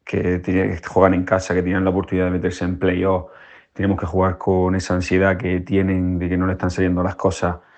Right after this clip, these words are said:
y llegaba un equipo de la zona baja y tenían que ganar sí o sí. Entonces queríamos hacer ese partido largo, llevarlo hasta los últimos minutos, con nuestros cambios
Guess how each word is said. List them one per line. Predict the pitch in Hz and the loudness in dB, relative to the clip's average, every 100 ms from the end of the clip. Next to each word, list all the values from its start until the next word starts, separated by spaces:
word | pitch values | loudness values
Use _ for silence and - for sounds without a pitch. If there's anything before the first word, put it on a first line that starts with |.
| - _ _ _ - | -20 _ _ _ -4
y | 101 90 90 90 90 87 87 | 0 0 0 0 0 0 0
llegaba | 92 92 95 | 2 4 4
un | 92 92 | 4 2
equipo | 90 95 95 | 0 0 0
de | 95 | -2
la | 95 | -2
zona | 101 95 | 0 2
baja | 95 95 - 92 | 2 2 -2 -4
y | 87 | -2
tenían | 90 98 | -2 -4
que | 95 | 0
ganar | 95 90 95 | 0 0 -4
sí | - 92 | -2 -2
o | 92 | -2
sí. | - | 0
Entonces | 117 110 87 90 92 87 85 87 _ _ | 0 0 -4 -2 0 -2 -4 -10 _ _
queríamos | 92 92 92 | -2 0 0
hacer | 87 92 | 0 -2
ese | 90 85 | 0 -2
partido | - 85 95 92 | -4 -2 0 2
largo, | 95 104 104 | 2 2 2
llevarlo | 101 92 92 92 | 2 2 2 2
hasta | 90 - 95 | 0 -2 -2
los | 90 | 0
últimos | 92 92 92 | 0 -2 0
minutos, | 95 92 98 101 - | 2 0 0 0 -2
con | 92 | -4
nuestros | 90 - 92 | -4 -4 -4
cambios | - 90 90 92 90 | -2 0 2 0 -2